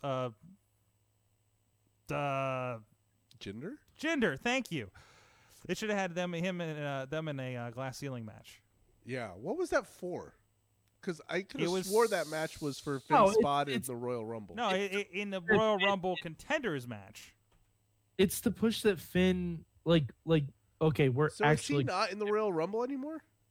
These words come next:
Speaker 1: Uh, no, Finn is in the Royal Rumble championship match.
Speaker 3: No, the Finn and Jinder match was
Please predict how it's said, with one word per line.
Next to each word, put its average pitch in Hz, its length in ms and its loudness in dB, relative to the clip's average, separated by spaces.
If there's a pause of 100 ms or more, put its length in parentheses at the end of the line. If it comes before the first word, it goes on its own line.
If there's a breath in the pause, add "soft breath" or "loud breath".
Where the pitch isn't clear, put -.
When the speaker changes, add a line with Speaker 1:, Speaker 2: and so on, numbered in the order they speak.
(140)
Speaker 1:
Uh, 147 440 -2
no, 190 180 -2
Finn 208 240 -6
is 190 160 -6
in 190 120 -6
the 170 100 -4
Royal 175 260 0
Rumble 160 320 -4
championship 143 680 -8
match. - 400 -20 (1500 loud breath)
Speaker 3:
No, 165 460 4 (260)
the 196 140 6
Finn 269 360 2
and 294 180 0
Jinder 180 340 2
match 123 440 2 (220)
was 151 380 4